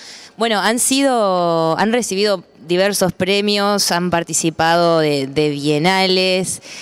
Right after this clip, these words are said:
Eh, cuéntenos un poco la trayectoria justamente del proyecto.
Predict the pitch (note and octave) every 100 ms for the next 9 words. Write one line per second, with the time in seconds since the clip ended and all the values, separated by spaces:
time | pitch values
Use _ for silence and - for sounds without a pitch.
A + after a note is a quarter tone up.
0 | - E3+ E3+ - G#3+ G#3+ G#3 F#3 F#3 F#3
1 | F#3+ E3 D#3+ D3+ D#3 D3 G#3+ F#3 E3 E3
2 | E3 D#3 D#3+ D#3 D3 D3 D#3+ C#3+